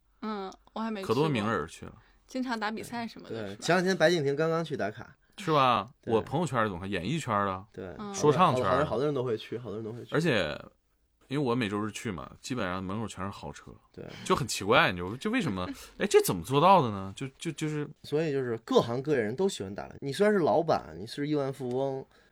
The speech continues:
Speaker 3: 但是我呢，我是个送外卖的，我一个月挣个两三万啊。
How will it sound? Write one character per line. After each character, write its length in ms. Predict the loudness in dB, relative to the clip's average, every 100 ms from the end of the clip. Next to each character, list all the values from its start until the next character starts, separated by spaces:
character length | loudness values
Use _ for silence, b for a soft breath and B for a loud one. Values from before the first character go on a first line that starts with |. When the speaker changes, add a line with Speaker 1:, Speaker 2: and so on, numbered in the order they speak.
| b
Speaker 3:
但 140 | -6 0
是 80 | 0
我 280 | 2 0 0
呢， 140 | -4
我 120 | -4
是 80 | -6
个 80 | -8
送 160 | -6
外 140 | -4 -4
卖 280 | -2 -4 -4
的， 120 | -4
我 120 | -6
一 180 | -6 -6
个 60 |
月 160 | -2 -2
挣 200 | -2 -4
个 60 | -4
两 140 | -6
三 180 | -8 -6
万 140 | -6
啊。 180 | -6 -10